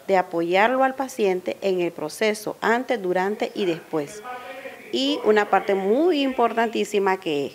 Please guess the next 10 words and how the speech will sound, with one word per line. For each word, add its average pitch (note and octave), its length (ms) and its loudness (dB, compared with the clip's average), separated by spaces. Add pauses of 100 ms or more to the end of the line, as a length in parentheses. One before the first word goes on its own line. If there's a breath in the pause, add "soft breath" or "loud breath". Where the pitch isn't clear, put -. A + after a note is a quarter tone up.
(120)
cuando G#3 260 4
el G#3 80 0
paciente C4+ 460 0
sale, B3+ 380 4
es A3+ 160 -2
su C4 120 -2
primer A3+ 440 0
día A#3 200 2
de G#3+ 120 4
rehabilitación. E3+ 800 -2